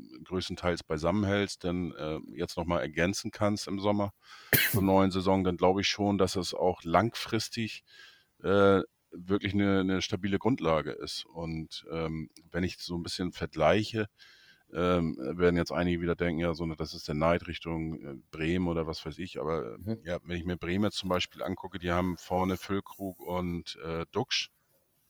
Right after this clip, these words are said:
Speaker 2: Ja.
Speaker 1: Ähm, die haben, glaub ich, siebzig, achtzig Prozent der Werder-Tore gemacht, ähm, haben beide in der ersten Liga gespielt und da haben sie noch, äh, sind sie nicht so ganz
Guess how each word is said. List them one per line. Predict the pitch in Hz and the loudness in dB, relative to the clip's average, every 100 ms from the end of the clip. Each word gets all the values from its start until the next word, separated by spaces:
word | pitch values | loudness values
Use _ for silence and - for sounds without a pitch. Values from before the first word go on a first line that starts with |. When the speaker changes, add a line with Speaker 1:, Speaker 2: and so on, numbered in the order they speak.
| _ _ _ _ _ _ - | _ _ _ _ _ _ 0
Speaker 2:
Ja. | - - - - _ | 0 -2 -20 -20 _
Speaker 1:
Ähm, | - 85 87 85 85 87 _ _ _ _ | -4 0 0 0 -2 -4 _ _ _ _
die | 80 85 | -14 -6
haben, | 82 85 | -4 -2
glaub | 82 85 | -2 -4
ich, | 80 | -4
siebzig, | - - 82 | -8 -6 -6
achtzig | 82 - | -6 -8
Prozent | - 92 85 | -8 -4 -4
der | 82 | -2
Werder-Tore | 87 92 - 98 92 | 0 0 -2 -6 -4
gemacht, | 92 92 98 - - - - - - _ - | -4 -2 -4 -8 -20 -20 -20 -20 -20 _ -6
ähm, | 87 87 87 69 78 | -2 0 0 -2 0
haben | 92 | 2
beide | 85 90 92 | 6 8 8
in | 95 | 6
der | 98 | 4
ersten | 90 - | 2 2
Liga | 95 90 | 0 0
gespielt | 87 87 - 107 107 82 | 0 -2 -2 2 2 0
und | 80 78 | -4 0
da | 78 82 78 - | 2 2 0 -2
haben | 87 | -2
sie | 90 98 | 0 0
noch, | 101 - - - - | -2 -4 -12 -16 -14
äh, | 98 101 95 98 95 90 _ _ _ _ _ _ - | -10 -4 -4 -2 -4 -6 _ _ _ _ _ _ -8
sind | 98 95 | -4 0
sie | |
nicht | 117 110 | 2 2
so | - 90 | 0 0
ganz | 78 76 - | -2 -2 -6